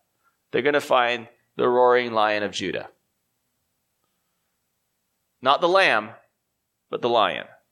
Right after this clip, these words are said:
They're gonna see it's the same person. But your heart has changed towards him, and so you see a different picture of who Christ is.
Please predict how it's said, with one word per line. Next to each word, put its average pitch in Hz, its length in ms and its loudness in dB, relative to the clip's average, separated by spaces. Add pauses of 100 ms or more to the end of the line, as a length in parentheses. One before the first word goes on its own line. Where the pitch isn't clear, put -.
(1000)
They're 131 120 0
gonna 156 180 -2
see 143 600 -4 (960)
it's - 160 -10
the - 80 -10
same 120 300 -4
person. - 400 -8 (2250)
But 135 140 -4
your 139 160 2
heart 180 360 0
has 127 160 -8
changed 143 460 -4
towards 113 340 -2
him, 87 200 -4 (420)
and 110 120 -6
so 127 140 -6
you 113 140 -6
see - 180 -6
a 98 60 -4
different - 300 -8
picture - 360 -10 (340)
of 104 160 -2
who 113 120 -2
Christ 104 420 -2
is. 98 240 0